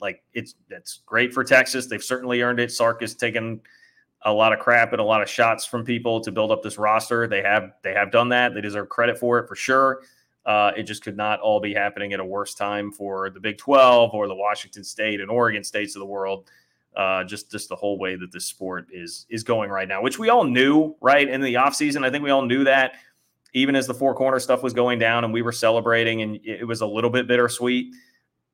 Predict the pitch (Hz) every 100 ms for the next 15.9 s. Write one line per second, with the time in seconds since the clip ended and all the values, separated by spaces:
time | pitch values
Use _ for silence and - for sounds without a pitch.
0 | 117 127 123 143 139 123 120 123 113 120
1 | - - 107 110 123 117 117 113 117 117
2 | 117 104 - 110 107 113 117 117 120 113
3 | 110 113 123 117 107 104 - 107 107 101
4 | - 104 98 107 107 107 101 95 101 110
5 | - 123 120 113 - _ - 113 107 110
6 | 104 95 107 107 98 92 90 82 87 90
7 | 117 107 - 110 110 101 104 107 104 101
8 | 104 101 98 107 107 95 92 90 90 92
9 | 98 95 _ _ _ _ _ _ _ _
10 | - 101 95 - - 92 - - 92 87
11 | 98 107 98 95 92 104 107 110 104 98
12 | 101 107 110 107 110 110 127 110 104 101
13 | 101 113 107 107 113 107 104 - 110 110
14 | 110 110 120 117 120 127 123 123 - 131
15 | 127 147 160 - 104 98 107 117